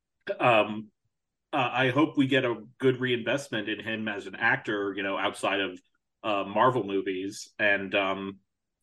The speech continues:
you know, if, if he gives us another great performance, you know, I'm very willing to forget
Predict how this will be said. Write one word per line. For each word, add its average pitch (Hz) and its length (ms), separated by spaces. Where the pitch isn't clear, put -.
you 120 100
know, 113 180
if, 131 200
if 123 160
he 123 60
gives - 240
us 135 100
another 135 220
great 127 280
performance, - 720
you 107 100
know, 107 200
I'm 131 320
very 139 280
willing 131 340
to - 100
forget 117 400